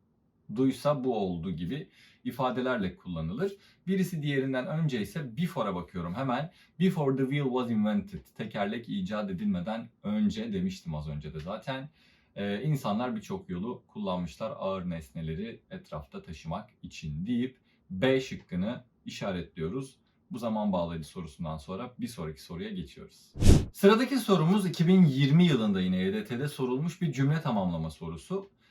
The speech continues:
Daha önceki derslerimizde bağlaçların sadece grammar bölümünde yani direkt bağlaç sorusu olarak sorulmadığını, farklı soru gruplarında da karşımıza çıkacağını söylemiştik.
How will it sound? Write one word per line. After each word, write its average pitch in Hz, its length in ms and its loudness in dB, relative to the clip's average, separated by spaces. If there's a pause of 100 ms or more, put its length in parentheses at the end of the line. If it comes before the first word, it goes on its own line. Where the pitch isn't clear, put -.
(120)
Daha 180 140 4
önceki 185 260 2
derslerimizde 165 600 0
bağlaçların 139 540 2
sadece 160 520 -2
grammar 127 460 0
bölümünde 87 420 0
yani 110 600 -2
direkt 117 280 -6
bağlaç 101 360 2
sorusu 95 360 -8
olarak 92 280 -6
sorulmadığını, 104 840 -4 (280)
farklı 131 300 -2
soru 127 280 -4
gruplarında 131 520 -4
da 110 80 -4
karşımıza 98 480 -8
çıkacağını 127 420 -4
söylemiştik. 139 760 -6